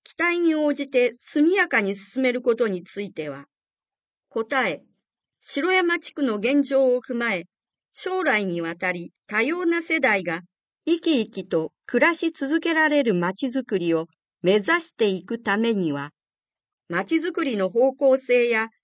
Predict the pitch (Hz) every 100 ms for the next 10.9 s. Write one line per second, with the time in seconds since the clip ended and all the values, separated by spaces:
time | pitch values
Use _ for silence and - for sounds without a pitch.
0 | _ _ - - 359 339 240 196 175 175
1 | 262 294 311 220 160 156 - 175 202 175
2 | 151 - _ _ _ _ _ - 240 302
3 | 339 330 330 302 311 302 277 277 277 269
4 | 247 254 _ _ _ _ _ - 359 277
5 | - - 269 339 339 339 330 320 311 330
6 | 330 - 208 190 - 302 - 208 185 190
7 | 175 - 311 311 - 320 285 220 190 180
8 | 160 - - 180 180 165 - 151 - _
9 | _ _ _ - 320 330 220 170 160 -
10 | - 208 190 190 170 160 - 151